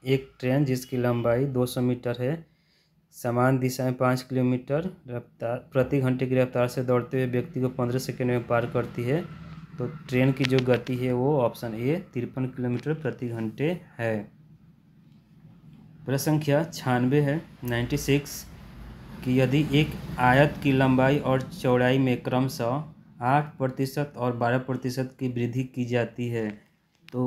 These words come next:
उस आयत के क्षेत्रफल में कितने प्रतिशत वृद्धि होगी? ऑप्शन से ए, आठ प्रतिशत की,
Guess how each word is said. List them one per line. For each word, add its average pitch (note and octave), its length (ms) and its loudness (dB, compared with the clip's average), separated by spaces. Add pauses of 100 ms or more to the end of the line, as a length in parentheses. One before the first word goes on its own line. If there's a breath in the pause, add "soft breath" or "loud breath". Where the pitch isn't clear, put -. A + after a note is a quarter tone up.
(120)
उस D3 220 -4
आयत B2+ 440 2
के C#3+ 80 -2
क्षेत्रफल C#3 540 -6
में B2+ 260 0
कितने C3+ 440 -2
प्रतिशत B2+ 640 -6
वृद्धि A#2+ 420 -4 (100)
होगी? A2 360 -4 (640)
ऑप्शन A2+ 340 -4
से C3+ 160 -4 (100)
ए, D#3 240 -2 (300)
आठ A#2+ 240 -4
प्रतिशत C3 600 -6
की, D3 180 -6